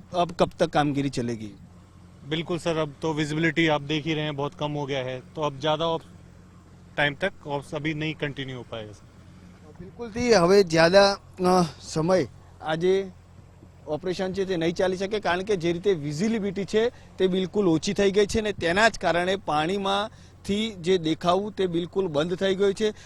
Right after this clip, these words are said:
Speaker 1: પરંતુ ચોક્કસથી વાત છે કે જે રીતે એન ડી આર એફ છે તે ભારે જહેમત ઉઠાવીને આ જે તમામ જે સાત લોકો હતા તેમની શોધખોળ હાથ ધરી છે. પચીસ લોકોની આખી આ ટીમ છે અને તે,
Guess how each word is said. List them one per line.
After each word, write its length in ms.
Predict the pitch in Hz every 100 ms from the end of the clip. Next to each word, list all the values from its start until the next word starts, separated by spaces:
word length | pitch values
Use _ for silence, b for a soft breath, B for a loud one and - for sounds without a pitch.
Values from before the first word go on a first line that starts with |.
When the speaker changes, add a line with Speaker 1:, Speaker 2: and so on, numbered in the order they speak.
| -
Speaker 1:
પરંતુ 280 | 202 208 233
ચોક્કસથી 480 | 202 175 214 - 240
વાત 200 | 185 175
છે 140 | 190
કે 100 | 202
જે 140 | 180
રીતે 220 | 175 180 196
એન 200 | 165 165
ડી 140 | 180
આર 120 | 175
એફ 80 | 175
છે 180 | - 196
તે 100 | 190
ભારે 320 | 147 151 202
જહેમત 400 | 165 160 185 175
ઉઠાવીને 380 | 160 170 185 185
આ 100 | 170
જે 220 | 165 180
તમામ 380 | - 180 220 226 B -
જે 80 | 196
સાત 380 | - 170 202 190
લોકો 320 | 175 202 185
હતા 220 | 175 202
તેમની 340 | 208 170 185 190
શોધખોળ 480 | 160 156 - 190
હાથ 180 | 165 170
ધરી 240 | 165 180 185
છે. 220 | 220 220 B B -
પચીસ 400 | - 269 262 214
લોકોની 420 | 190 220 233 233
આખી 360 | 175 - 220
આ 100 | 208
ટીમ 300 | 175 175 202
છે 160 | 190 220
અને 200 | 202 196
તે, 340 | 180 208 233